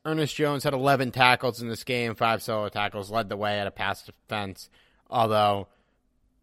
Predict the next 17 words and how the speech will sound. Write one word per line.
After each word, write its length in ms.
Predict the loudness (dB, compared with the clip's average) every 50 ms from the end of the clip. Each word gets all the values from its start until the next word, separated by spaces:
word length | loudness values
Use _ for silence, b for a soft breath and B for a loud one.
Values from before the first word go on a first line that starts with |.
| _ _ _ _ _
really 560 | -16 -10 -2 4 8 8 8 8 8 4 2 4
got 200 | 4 6 6 6
away 180 | 6 4 4
with 160 | 2 0 -2
murder 340 | -2 -2 0 0 2 2 4
on 160 | 4 2 2
that 200 | 0 -2 -2 -4 _ _ _ _ _ -12
missed 440 | -8 -4 -2 -2 0 0 -2 -2 -2
<laughs> 0 |
pass 300 | -2 -2 -2 -2 -2 -4
interference 520 | -6 -8 -10 -8 -8 -6 -6 -6 -8 -10
call 260 | -8 -4 -2 -2 -2 -2
late 180 | -4 -4 -4 -4
in 100 | -6 -10
the 80 | -12
game, 340 | -10 -10 -8 -8 -8 -8 -8
man. 300 | -10 -12 -12 -12 -12 -16